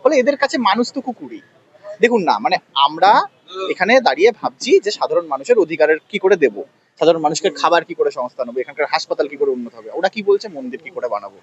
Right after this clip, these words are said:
ওরা কি করে বলছে মানুষকে কি করে তাড়াবো। শুভেন্দু অধিকারী এই মুহূর্তে মানুষকে মানুষ হিসেবে মনে করছে না, মনে করছে না। তার সবচেয়ে বড় উদাহরণ হচ্ছে এই ধরনের কথাগুলো বলে বেড়াচ্ছে, কুকুরের সঙ্গে তুলনা করছে। আমাদের পশ্চিমবাংলা হচ্ছে বাংলাদেশের সঙ্গে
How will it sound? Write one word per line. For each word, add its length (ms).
ওরা 120
কি 100
করে 180
বলছে 260
মানুষকে 340
কি 100
করে 160
তাড়াবো। 200
শুভেন্দু 360
অধিকারী 400
এই 120
মুহূর্তে 400
মানুষকে 760
মানুষ 280
হিসেবে 220
মনে 220
করছে 360
না, 260
মনে 140
করছে 300
না। 140
তার 100
সবচেয়ে 360
বড় 160
উদাহরণ 460
হচ্ছে 260
এই 120
ধরনের 280
কথাগুলো 340
বলে 160
বেড়াচ্ছে, 260
কুকুরের 260
সঙ্গে 220
তুলনা 220
করছে। 280
আমাদের 240
পশ্চিমবাংলা 640
হচ্ছে 380
বাংলাদেশের 760
সঙ্গে 540